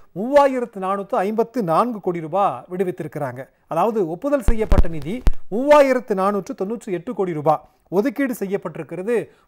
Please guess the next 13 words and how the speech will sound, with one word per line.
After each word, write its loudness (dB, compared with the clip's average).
மூவாயிரத்து 0
நானூற்று -6
ஐம்பத்து -8
நான்கு -2
கோடி -8
ரூபாய். -6
அதாவது -2
கிட்டத்தட்ட -8
தொண்ணூற்று -8
ஒன்பது -6
சதவீத -6
நிதி. -10
நமக்கு 2